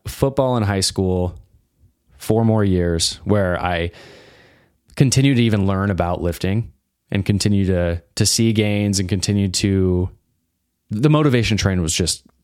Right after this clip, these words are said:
continually running. And then when I got to college,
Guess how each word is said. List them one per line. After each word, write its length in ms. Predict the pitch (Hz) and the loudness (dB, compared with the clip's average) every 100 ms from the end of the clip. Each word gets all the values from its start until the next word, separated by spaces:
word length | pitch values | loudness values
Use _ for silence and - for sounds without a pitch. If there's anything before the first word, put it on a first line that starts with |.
| - | -4
continually 560 | 107 95 110 101 85 | -2 -2 -2 0 0
running. 400 | 80 82 - 95 - _ _ _ _ _ _ _ | 0 -2 -4 -10 -14 _ _ _ _ _ _ _
And 600 | _ - - - _ - | _ -20 -20 -20 _ -2
then 60 | 117 | 0
when 80 | 113 | 2
I 60 | |
got 140 | 104 - | 0 -2
to 60 | |
college, 760 | - 151 208 160 110 104 - | -2 -2 2 2 2 0 -4